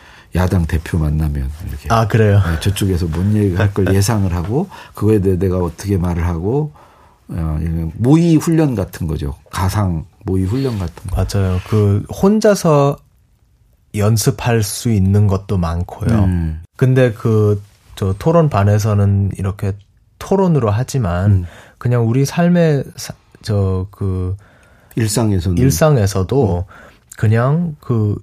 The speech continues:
Speaker 2: 의견 차이가 있을 때,
Speaker 1: 네.
Speaker 2: "어, 우리 이거에 대해서 좀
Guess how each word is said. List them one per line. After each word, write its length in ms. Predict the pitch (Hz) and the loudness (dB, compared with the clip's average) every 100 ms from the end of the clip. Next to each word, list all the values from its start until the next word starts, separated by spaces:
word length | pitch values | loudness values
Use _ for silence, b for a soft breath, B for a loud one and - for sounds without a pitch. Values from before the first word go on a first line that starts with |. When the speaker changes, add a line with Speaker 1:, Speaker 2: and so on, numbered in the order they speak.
| _ | _
Speaker 2:
의견 320 | - 127 160 160 | -2 2 2 2
차이가 420 | 170 175 170 123 | 0 0 2 0
있을 300 | 90 - 113 | 0 -4 -6
때, 180 | - 90 92 104 | -4 -2 0 0
Speaker 1:
네. 180 | 92 80 - | 0 -2 -4
Speaker 2:
"어, 180 | 135 143 | -2 0
우리 200 | 131 139 | 2 2
이거에 320 | 120 104 185 175 | 2 2 2 2
대해서 260 | 156 139 | 2 0
좀 300 | - 110 104 | -2 0 0